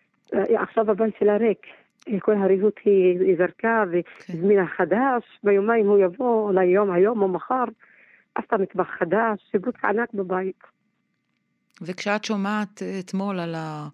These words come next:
Speaker 2: על האסון הזה, את... משתגעת.
Speaker 1: אני, אני, אני לא ישנתי כל הלילה, את האמת. כל הלילה היא בראש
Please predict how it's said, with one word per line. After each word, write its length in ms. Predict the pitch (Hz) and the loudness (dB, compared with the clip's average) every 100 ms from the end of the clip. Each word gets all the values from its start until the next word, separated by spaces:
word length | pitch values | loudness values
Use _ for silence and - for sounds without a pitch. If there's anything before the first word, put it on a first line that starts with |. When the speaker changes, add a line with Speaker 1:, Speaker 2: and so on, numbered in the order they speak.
| _ _ _ _ _ - | _ _ _ _ _ -6
Speaker 2:
על 140 | 175 | -2
האסון 400 | 170 - 214 208 | -2 -2 -2 -2
הזה, 380 | 175 165 202 214 180 | -2 -4 -2 -2 -4
את... 260 | - - - - _ _ _ _ _ _ _ 180 | -10 -18 -18 -20 _ _ _ _ _ _ _ -10
משתגעת. 640 | - 196 202 196 151 202 | -6 -4 0 0 0 2
Speaker 1:
אני, 280 | 202 214 247 - | 2 2 0 -2
אני, 420 | 208 196 196 190 | 0 2 4 2
אני 380 | 196 196 185 180 | 0 0 2 2
לא 60 | 196 | 0
ישנתי 340 | 202 214 196 214 | -2 -4 -6 -8
כל 180 | 185 175 | -8 -6
הלילה, 360 | 214 214 - 208 | -2 -2 -2 -6
את 120 | - | -8
האמת. 320 | 196 208 208 - - _ | -6 -2 -4 -6 -20 _
כל 200 | 277 254 | -4 -2
הלילה 320 | 233 240 240 | 0 -2 0
היא 180 | 226 214 | 0 0
בראש 280 | 214 226 | 0 -2